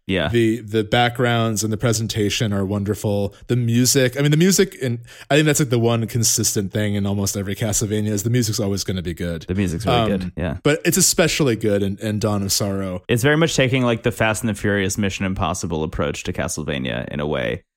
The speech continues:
Speaker 1: where it's like,
Speaker 2: Yeah.
Speaker 1: where it's like, Aria of Sorrow is so widely beloved, let's just ramp it all up, like, another notch
Speaker 2: Yeah.
Speaker 1: if possible. Um, and they do a pretty
Speaker 2: Yeah.
Speaker 1: good job. This is one of the ones that I've played. I'll say this, I like, I liked what I played of Dawn of Sorrow more than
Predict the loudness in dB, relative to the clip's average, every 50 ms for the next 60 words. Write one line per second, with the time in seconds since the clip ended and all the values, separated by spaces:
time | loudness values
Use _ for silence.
0 | _ _ -2 0 0 0 0 2 4 6 6 6 6 4 4 2 0 -4 -8 _
1 | -6 -4 -2 0 0 0 0 2 2 4 4 2 2 2 0 0 2 2 2 2
2 | 2 2 2 0 0 -4 _ _ -6 -4 -2 -2 -4 -6 -6 -6 -4 0 0 2
3 | 2 2 2 2 2 2 0 0 0 0 0 0 0 0 -2 -2 -2 -2 -4 -6
4 | -8 _ -4 0 2 2 0 0 -2 0 0 0 0 0 0 0 0 0 0 0
5 | 0 0 0 0 0 0 0 -2 -2 -4 -6 _ _ _ -4 -4 -4 -4 -4 -2
6 | -2 -2 0 0 -2 -2 -2 0 2 4 4 4 4 2 0 -2 -4 -4 -4 -4
7 | -6 -6 -8 -10 -10 -10 _ _ _ _ -8 -6 -6 -4 -4 -6 -6 -6 -2 2
8 | 2 4 6 6 6 6 6 6 6 6 4 4 4 4 4 2 2 2 2 2
9 | 2 2 2 2 2 2 2 2 2 0 0 0 0 2 2 0 -2 -4 -8 _
10 | _ 0 2 2 2 4 4 4 4 4 4 2 2 0 0 2 2 2 4 2
11 | 2 0 -2 -6 -14 _ _ _ _ 0 2 2 2 2 2 2 0 0 0 0
12 | 2 2 0 0 0 0 2 2 0 2 2 2 2 2 0 0 0 2 2 2
13 | 2 2 0 0 0 0 0 0 0 0 0 0 -2 -4 -4 -8